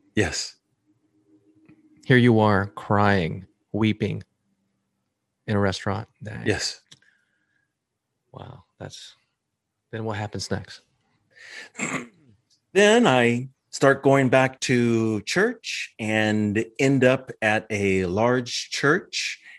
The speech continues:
Speaker 1: And, uh, I feel that tug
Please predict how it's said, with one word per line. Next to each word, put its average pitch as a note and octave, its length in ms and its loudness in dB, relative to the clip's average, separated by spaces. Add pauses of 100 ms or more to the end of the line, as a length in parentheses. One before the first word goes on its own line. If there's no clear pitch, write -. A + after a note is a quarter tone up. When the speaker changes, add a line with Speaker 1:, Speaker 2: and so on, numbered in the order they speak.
(160)
Speaker 1:
And, G#2+ 440 0
uh, G#2 300 0 (360)
I G2+ 560 0
feel C#3 400 2
that A#2 340 0
tug A2+ 640 -2